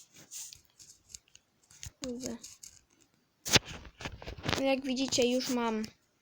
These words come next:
dziesiąty poziom. Z tego Mega Box nic nie trafiłem. Ale ile tutaj jest tych Big Boxów na przykład? Nie wiem, raz, dwa, trzy, cztery, pięć, sześć, siedem. I trzy Mega Boxy i trzy zwykłe skrzyneczki.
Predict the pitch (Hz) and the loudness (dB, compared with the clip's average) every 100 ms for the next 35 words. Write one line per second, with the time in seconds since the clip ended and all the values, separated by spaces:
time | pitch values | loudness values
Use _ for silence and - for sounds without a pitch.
0 | _ _ _ _ - 262 247 - 262 254 | _ _ _ _ -14 -4 0 2 2 0
1 | 233 - 226 226 220 220 233 - - - | -2 -2 -2 -2 -2 -2 -2 -6 -16 -20
2 | - - - - - 269 247 240 233 233 | -20 -20 -8 -4 4 6 6 4 4 4
3 | 226 226 233 240 233 240 233 240 226 220 | 2 -2 -4 -6 -6 -8 -8 -4 -2 0
4 | 226 262 - _ - - - - - - | 0 -2 -6 _ -18 -14 -12 -14 -16 -2
5 | 240 247 - 254 262 - - 254 254 - | 4 4 6 4 2 0 2 4 4 2
6 | 254 240 247 240 269 294 - 233 226 - | 0 0 0 2 6 6 4 -4 -4 -4
7 | 226 220 208 226 226 214 226 233 240 220 | -6 -4 -6 -4 -2 0 0 0 0 -4
8 | 220 - 233 226 - 240 254 226 233 - | 0 0 0 -2 -4 -8 -6 -4 -2 -2
9 | 226 240 - - - 254 226 254 339 - | 0 0 0 2 4 4 4 4 2 -4
10 | _ _ - - - _ - 117 247 - | _ _ -20 -20 -20 _ -2 -2 2 4
11 | - 254 254 247 240 233 226 220 - - | 4 4 4 4 4 4 2 2 -2 0
12 | 269 302 - - 247 247 247 247 247 - | 2 2 0 -2 2 4 4 2 0 -2
13 | - 277 269 262 254 247 240 233 - - | 0 4 4 4 2 0 -2 -4 -4 -4
14 | 226 220 - - 302 | -4 -2 -4 0 -2